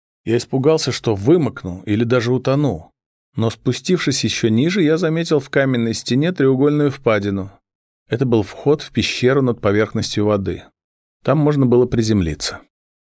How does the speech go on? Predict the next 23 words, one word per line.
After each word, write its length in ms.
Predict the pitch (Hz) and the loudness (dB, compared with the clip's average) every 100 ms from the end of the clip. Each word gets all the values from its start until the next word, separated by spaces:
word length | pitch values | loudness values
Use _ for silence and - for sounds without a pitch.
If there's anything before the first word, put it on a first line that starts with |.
| _ | _
С 100 | - | -14
первого 480 | - 113 139 165 175 | -4 0 2 4 4
раза 260 | 170 175 170 | 2 2 0
это 320 | - 127 120 | 0 -2 0
не 120 | 131 | -2
получилось. 920 | 131 127 127 - 85 80 82 - - - | 0 -2 -2 -4 -4 -4 -6 -6 -8 -10
Я 320 | 90 104 139 | -4 0 0
чиркнул 500 | 139 123 131 107 101 | 0 -2 -2 -2 -4
крыльями 460 | - 107 98 95 90 | -2 0 0 0 -2
по 140 | 92 | 0
воде 380 | 98 113 156 156 | 0 2 2 2
и 60 | |
чуть 320 | 135 131 131 127 | 2 -2 -2 0
не 120 | 127 | -2
плюхнулся 680 | 120 104 104 - 107 - 101 | 0 0 0 0 -4 -2 -2
в 140 | 95 | 0
озеро. 420 | 92 85 - - - | -2 -2 -10 -14 -12
Пришлось 420 | - 98 - 135 135 | -6 -4 0 0 0
набрать 360 | 107 110 92 | 0 0 0
высоту 520 | 98 - 90 - 117 | -4 -4 -4 0 0
и 80 | 156 | 0
повторить 500 | 175 180 - 127 123 | -2 -4 0 0 -2
маневр. 560 | 113 104 90 80 - | -4 -4 -4 -6 -12